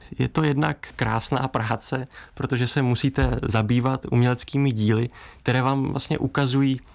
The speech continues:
nejenom nějakou historickou zkušenost, ale vlastně i zkušenost, eh, vaší vlastní, protože i přesto, že to je, může být historicky ukotveno, tak stále ty umělecká díla existují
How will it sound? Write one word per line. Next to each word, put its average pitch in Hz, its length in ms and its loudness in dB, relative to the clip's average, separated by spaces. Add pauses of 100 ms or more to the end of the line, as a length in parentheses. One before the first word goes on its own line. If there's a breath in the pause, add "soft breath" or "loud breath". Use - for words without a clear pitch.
(580 loud breath)
nejenom 123 500 0 (380)
nějakou 110 300 -6
historickou 135 640 -2
zkušenost, 127 440 -2
ale 120 60 0
vlastně 127 240 2
i 131 60 0
zkušenost, - 760 -4
eh, - 120 -2 (120)
vaší 117 340 -2
vlastní, 135 680 0 (520 loud breath)
protože 117 440 -2
i 123 80 2
přesto, 127 480 -2 (640 loud breath)
že 110 180 2
to 123 160 -2
je, 113 100 2
může 107 220 2
být 113 100 2
historicky 117 420 0
ukotveno, 120 400 0
tak - 160 -4
stále 123 340 -2
ty 127 260 -4
umělecká 120 460 0
díla 117 260 0
existují 117 680 0